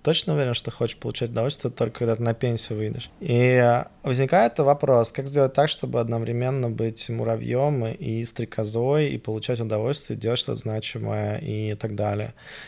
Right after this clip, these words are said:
Это с одной стороны. С другой стороны, если подумать про другие басни, то там же много таких же очень похожих примеров, а, вот этой дихотомии, либо одно, либо другое.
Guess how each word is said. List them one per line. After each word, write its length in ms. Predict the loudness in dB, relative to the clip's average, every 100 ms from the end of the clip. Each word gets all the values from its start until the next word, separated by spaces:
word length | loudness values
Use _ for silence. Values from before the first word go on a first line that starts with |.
| -12
Это 160 | -6 -4
с 80 | -2
одной 200 | 0 0
стороны. 340 | -2 -6 -4
С 40 | -4
другой 240 | 0 2
стороны, 340 | 2 2 2
если 160 | 0 -2
подумать 400 | -4 0 0 0
про 120 | -2
другие 440 | -4 -4 0 0 2
басни, 440 | 2 0 0 -4
то 240 | -2 -2
там 180 | 0 2
же 100 | 2
много 280 | 2 2 2
таких 280 | -2 -2 0
же 140 | 0
очень 200 | -2 -2
похожих 500 | -8 -2 0 2 0
примеров, 640 | -4 -2 0 0 -2 -6 -14 -20 -20 -20 -18 -4
а, 640 | 2 4 4 4 4 4
вот 160 | 2 0
этой 400 | 0 2 2 0
дихотомии, 640 | -2 -2 0 2 2 0
либо 240 | 0 2
одно, 200 | 2 2
либо 200 | 2 0
другое. 540 | -2 -2 0 -2 -2